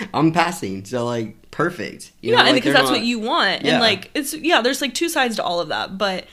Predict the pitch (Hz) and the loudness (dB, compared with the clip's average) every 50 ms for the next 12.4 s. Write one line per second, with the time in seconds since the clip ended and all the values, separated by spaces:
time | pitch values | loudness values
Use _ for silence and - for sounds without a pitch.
0 | - - - - - 220 240 269 294 294 262 233 226 - - 208 208 185 180 175 | -20 -20 -14 -4 -2 0 2 2 2 2 2 0 -2 -2 -2 0 0 2 2 2
1 | 170 - - - 202 190 185 180 175 156 165 175 185 185 170 - - 208 - 226 | 0 0 -2 -6 -6 -6 -4 -2 -2 0 0 0 -2 -6 -10 -10 -10 -10 -6 -6
2 | 185 170 - - - 196 185 185 190 208 202 180 180 175 180 185 220 170 156 160 | -6 -6 -8 -10 -12 -12 -10 -10 -6 -4 -4 -4 -4 -4 -6 -6 -6 -8 -8 -8
3 | - 160 165 - - 160 175 165 160 156 175 185 190 165 165 180 175 165 - - | -8 -8 -8 -8 -8 -8 -8 -8 -6 -6 -4 -4 -4 -4 -4 -4 -4 -4 -6 -6
4 | - 185 185 175 175 170 156 180 170 156 147 - - - 180 170 170 170 196 240 | -8 -6 -6 -6 -6 -6 -6 -8 -8 -10 -10 -14 -18 -16 -14 -8 -4 -4 -4 -4
5 | - - _ _ - - 240 262 247 240 240 - 247 214 190 180 185 165 180 185 | -6 -12 _ _ -14 -8 -4 -2 -2 -2 -2 -6 -8 -4 -4 -6 -6 -6 -8 -6
6 | - - - - - - - 185 190 - _ - 233 240 233 - - - - - | -6 -6 -6 -10 -12 -12 -12 -12 -14 -12 _ -2 -2 -2 -2 -4 -14 -16 -12 -4
7 | - - 220 247 269 262 262 208 226 214 214 208 220 208 214 196 156 196 202 202 | 2 4 4 4 4 2 0 2 4 4 4 4 4 2 2 0 0 0 -2 0
8 | 214 247 277 269 - - 233 196 190 190 185 185 185 190 185 185 - 190 180 175 | 2 2 2 0 -2 -2 -2 0 0 0 -4 -4 -4 -4 -6 -4 -4 -4 -4 -4
9 | 175 - - - 349 311 - 269 240 226 220 214 220 208 208 220 - 214 202 202 | -4 -2 2 4 4 4 2 0 0 0 0 0 0 -2 -2 -2 -2 -4 -4 -4
10 | 185 175 110 147 160 175 - - - - - - - 175 - - 160 165 190 185 | -6 -6 -6 -4 -4 -4 -4 -6 -10 -10 -8 -8 -10 -10 -8 -8 -8 -6 -4 -4
11 | 180 180 175 175 - 190 196 196 190 185 185 - - - - - 240 247 240 233 | -2 -4 -4 -4 -4 -2 0 2 0 0 -2 -6 -18 -12 -4 -2 0 0 0 0
12 | 226 220 214 277 277 240 220 214 | 0 0 0 2 4 4 4 2